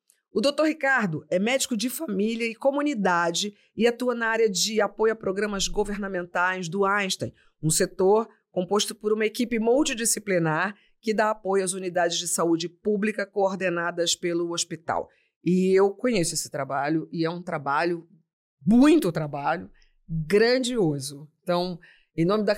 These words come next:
comunidade, parabéns, viu, doutor?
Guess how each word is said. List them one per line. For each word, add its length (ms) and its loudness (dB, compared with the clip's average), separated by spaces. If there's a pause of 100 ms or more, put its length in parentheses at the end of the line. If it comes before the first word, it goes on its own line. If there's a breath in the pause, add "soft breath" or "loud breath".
(220)
comunidade, 1120 2 (260)
parabéns, 600 0
viu, 120 -10
doutor? 400 -8